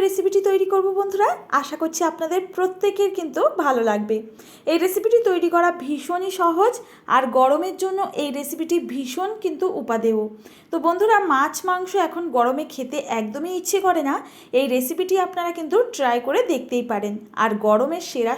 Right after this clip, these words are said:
সবজি কিন্তু ভেন্ডি, পটল এইগুলোই। তো এটা দিয়ে একটা দারুণ রেসিপি আপনাদের সঙ্গে আজকে শেয়ার করব। আমি টুম্পা, টুম্পাস কুকিং চ্যানেলে সবাইকে স্বাগত জানিয়ে আজকে রেসিপি শুরু করছি।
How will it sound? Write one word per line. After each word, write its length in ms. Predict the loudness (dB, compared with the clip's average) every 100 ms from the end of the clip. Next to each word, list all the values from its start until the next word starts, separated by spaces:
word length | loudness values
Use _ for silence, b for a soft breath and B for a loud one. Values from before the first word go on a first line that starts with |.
| -4
সবজি 280 | -8 -8 -8
কিন্তু 220 | -8 -8 -8 -2
ভেন্ডি, 360 | -2 0 0 -2 -2
পটল 320 | -2 -2 -4 -4
এইগুলোই। 360 | -4 0 2 2 B B B
তো 40 | -4 0
এটা 140 | 2 4 6
দিয়ে 140 | 4 4 2
একটা 240 | -2 0 0 0 0
দারুণ 320 | 2 2 0 -2
রেসিপি 280 | -2 -2 -2 -2
আপনাদের 280 | -2 -6 -6 -6
সঙ্গে 220 | -2 0 0 -4
আজকে 220 | -4 -8 -4
শেয়ার 220 | -2 -2 0
করব। 180 | 0 0 -2 -4 B B B B _ 2
আমি 120 | 2 2
টুম্পা, 260 | 0 2 2
টুম্পাস 320 | 2 -2 -2 -2
কুকিং 240 | -8 -8 -8 -4
চ্যানেলে 340 | -2 0 0 -2 0
সবাইকে 560 | 0 0 2 0 0 -4 -2
স্বাগত 320 | -2 -2 -4 -2
জানিয়ে 320 | -2 -2 -4 -6 -4
আজকে 220 | -6 -6 -8 -8
রেসিপি 300 | -8 -6 -4
শুরু 160 | -2 -2 -2
করছি। 280 | -4 -2